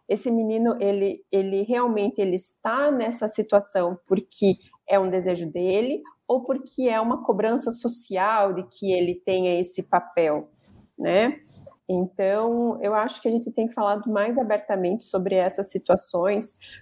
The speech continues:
principalmente ao, algum, né, alguns dizeres que eles são bem consolidados, né? "Ai, menino não chora"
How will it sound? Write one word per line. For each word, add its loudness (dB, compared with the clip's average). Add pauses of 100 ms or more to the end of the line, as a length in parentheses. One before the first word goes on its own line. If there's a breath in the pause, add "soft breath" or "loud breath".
(120)
principalmente 0 (320)
ao, -2
algum, 0 (320)
né, 0 (160)
alguns 0
dizeres -2
que -2
eles 0
são 0
bem 0
consolidados, -2
né? 0
"Ai, 0
menino 0
não 0
chora" -2